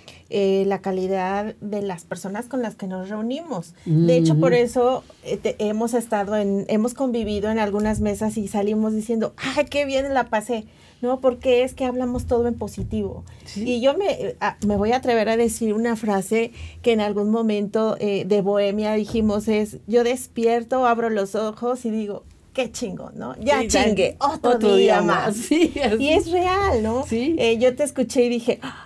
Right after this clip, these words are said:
Speaker 1: "Ay, yo también hago lo mismo". O sea, yo abro los ojos y, y el primero es agradecer, decir, "Otra vez estoy en el aquí y en el ahora y vamos con todo", ¿no?
Speaker 2: Sí, y fíjate que ahora, ya relacionado con esto, porque dijimos que íbamos a hablar del bien ser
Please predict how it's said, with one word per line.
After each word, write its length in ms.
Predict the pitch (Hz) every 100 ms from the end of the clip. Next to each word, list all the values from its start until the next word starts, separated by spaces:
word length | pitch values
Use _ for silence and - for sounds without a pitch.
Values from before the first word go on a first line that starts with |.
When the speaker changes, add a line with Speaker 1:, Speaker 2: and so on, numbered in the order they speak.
| -
Speaker 1:
"Ay, 340 | 269 302 294
yo 160 | 226 285
también 320 | 311 294 294
hago 180 | 302 294
lo 160 | 285 269
mismo". 340 | 311 359 247
O 40 |
sea, 160 | 202 226
yo 160 | 226 247
abro 200 | 254 262
los 220 | 240 233
ojos 320 | 220 247 247
y, 220 | 214 185
y 120 | - 202
el 80 |
primero 400 | 196 202 214 214
es 180 | 220 226
agradecer, 720 | 208 202 185 190 - 214 208
decir, 440 | 202 202 226 214 190
"Otra 260 | 208 240 240
vez 200 | 214 208
estoy 360 | 220 220 214
en 80 | 220
el 120 | 202
aquí 220 | 180 175 214
y 100 | 220
en 100 | 240
el 120 | 202
ahora 420 | 185 196 214 277
y 120 | 285 202
vamos 260 | 208 254
con 200 | - 196
todo", 420 | 185 240 285 196
¿no? 220 | 190 240 339 - - - -
Speaker 2:
Sí, 420 | 156 180 220 302 - - -
y 120 | - 214
fíjate 400 | 262 277 294 285
que 160 | 214
ahora, 260 | 175 160 139
ya 240 | 175 214 254
relacionado 640 | 339 311 269 247 233 240
con 160 | 240 190
esto, 240 | 175 196
porque 180 | 185 165
dijimos 400 | 147 165 190 202
que 120 | -
íbamos 400 | 160 175 190 185
a 40 | 175
hablar 300 | 165 160 165
del 200 | 160 147
bien 220 | 170 180
ser 280 | 175 165